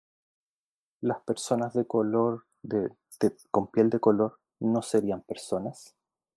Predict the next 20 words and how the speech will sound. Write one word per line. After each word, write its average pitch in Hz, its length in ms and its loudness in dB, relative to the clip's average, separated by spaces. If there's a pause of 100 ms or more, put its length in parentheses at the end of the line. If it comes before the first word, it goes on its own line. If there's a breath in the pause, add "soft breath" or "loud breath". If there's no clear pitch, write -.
(460 soft breath)
Si - 160 8
las 117 140 8
cosas 151 420 4
en 139 80 6
el 127 100 4
derecho 123 340 4
no 117 240 2
se 151 180 0
pudieran 117 420 6
cambiar, 110 460 0
las 123 100 -6
mujeres 110 540 -4
no 127 400 6
tendrían 120 520 4
los 117 120 -4
mismos 113 420 -8
derechos - 420 -4
que 113 100 -2
los 101 240 -6
hombres. 107 640 -6